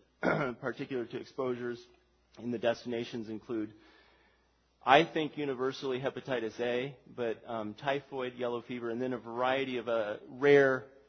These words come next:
infectious diseases, including rabies, meningitis. Um,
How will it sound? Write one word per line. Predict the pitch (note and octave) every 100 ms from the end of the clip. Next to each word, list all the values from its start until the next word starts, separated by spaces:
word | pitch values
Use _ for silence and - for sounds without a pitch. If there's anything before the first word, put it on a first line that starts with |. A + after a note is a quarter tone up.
| A#2
infectious | A2 A#2+ A2 A2 G2+
diseases, | A2 A2 A2 G2+ G2+ G2+ - -
including | A2 - G#2+ G2+
rabies, | G#2 G#2 G#2 G2+ -
meningitis. | G2+ G2 F#2+ G2 F#2+ F#2+ - - - - _ -
Um, | G#2+ G2+